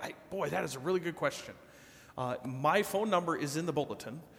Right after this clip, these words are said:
You can text me that question. Uh, don't know, like I said, if I will get to it right then, uh, but we'll see what we can do. We'll see what we can do about answering those questions.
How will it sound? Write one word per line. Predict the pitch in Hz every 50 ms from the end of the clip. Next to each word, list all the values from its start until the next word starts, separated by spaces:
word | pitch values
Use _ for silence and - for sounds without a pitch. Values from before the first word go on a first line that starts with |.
| - - - - - -
You | 117 131 165 180
can | - 202 185
text | 185 - - 196 196 - - -
me | 151 135 123
that | 127 123 - - - -
question. | - - 139 117 - - - - - - - - - - - - - - - -
Uh, | 104 104 104 104 107 107 -
don't | - 135 143 - -
know, | 160 165 160
like | 160 160 156 175
I | 170
said, | - - 165 165
if | 170 -
I | 135 143
will | 143 135 127
get | 123 104 139 160 - -
to | - 214 226
it | 262 254 254 - - - - - -
right | 185 196 240 240 -
then, | 208 208 254 285 285 - - - - - - - -
uh, | 143 135 123 120 123 123 123 123 127
but | 170 170
we'll | 226 240
see | 240 - 247 240
what | 240 226 196
we | 226 233
can | 226 226 226 220
do. | 226 208 - - -
We'll | - 127
see | - - 165 170
what | 165 147
we | 165 156
can | 160 147
do | 151 151
about | 151 139 143 135 135
answering | 135 127 131 127 - - 131 123 117
those | 117 113 - -
questions. | - 131 120 - - - - 92 - - - - -